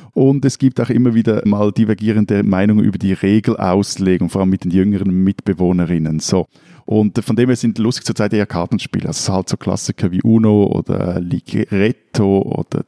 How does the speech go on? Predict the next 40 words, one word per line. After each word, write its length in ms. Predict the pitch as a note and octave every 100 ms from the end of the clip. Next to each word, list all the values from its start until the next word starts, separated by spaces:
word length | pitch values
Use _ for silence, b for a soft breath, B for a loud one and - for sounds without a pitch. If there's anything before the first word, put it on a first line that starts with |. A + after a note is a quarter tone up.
| -
die 160 | - b b b b
südafrikanische 840 | - D3 C#3+ A#2 A#2 A#2 G#2 G#2
Version 400 | G2 F#2+ G2+ F#2+
davon, 640 | F#2 F#2 - - F#2+ F2+ E2+
die 160 | F2+
heißt, 360 | E2+ F2 - -
äh, 160 | F2 F#2+
wie 100 | G2+
heißt 180 | -
die? 120 | - - -
Vio 300 | F#2 F#2+ A#2
Capri. 680 | - A#2+ - A#2 G#2+ G#2 G#2+ b b b b
Und, 400 | - G2+ G2 G2 G#2
äh, 80 |
ja, 100 | G#2
so, 240 | B2 E3+ G3
so 140 | - F#3
Zeugs 260 | - D3
finde 140 | - C3
ich 40 |
schon 120 | - C3
recht 160 | C3+
toll, 180 | F#2+ F2+
auch 280 | G2 - -
wenn 100 | G#2
es 100 | -
zeitweise 460 | G2+ F#2+ G2 F#2
sehr 320 | F#2+ - G2+ G#2
anarcho-hektisch 1000 | F#2+ F2+ G#2 - F#2+ F2+ - - - -
wird. 180 | F2 -
Und 220 | C#3+ B2
ja, 100 | C3
klar, 300 | - - A#2
also 140 | G#2+ G#2+
Memory 460 | G#2 A2 B2 A2+
ist 120 | A2
natürlich 380 | G#2+ - G#2 A2
hoch 160 | A#2+ C3
im 100 | C#3+
Kurs, 460 | - A#2 D#3 -